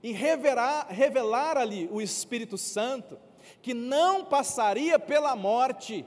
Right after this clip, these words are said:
antes de ver o Cristo do Senhor. Olhe,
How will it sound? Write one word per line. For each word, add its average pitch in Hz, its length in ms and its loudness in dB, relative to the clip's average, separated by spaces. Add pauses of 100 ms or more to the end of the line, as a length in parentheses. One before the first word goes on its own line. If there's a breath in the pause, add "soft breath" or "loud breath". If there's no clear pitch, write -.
(520)
antes 339 580 2
de 254 160 -6
ver 262 240 0
o 277 80 -4
Cristo 269 500 -6
do 262 160 -8
Senhor. 226 420 -2
Olhe, 262 320 0